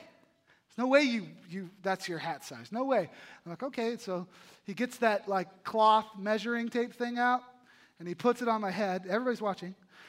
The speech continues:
He puts it on my head. And so, and you guys, by looking at my head, you already know where this is going,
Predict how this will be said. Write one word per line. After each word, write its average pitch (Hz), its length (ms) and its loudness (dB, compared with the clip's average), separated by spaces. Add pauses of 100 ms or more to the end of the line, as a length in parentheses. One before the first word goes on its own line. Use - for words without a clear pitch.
(140)
He 214 100 -6
puts 247 220 0
it 254 80 0
on 240 100 4
my 220 120 0
head. 196 480 0 (160)
And 175 180 -14
so, 202 260 -8 (340)
and 202 100 -4
you 277 100 0
guys, 254 260 4
by 220 140 4
looking 269 300 2
at 240 80 -2
my 208 80 -2
head, 208 240 0
you 214 80 0
already 208 160 0
know 196 160 -2
where 180 100 0
this 180 180 -6
is 156 80 -12
going, 139 300 -8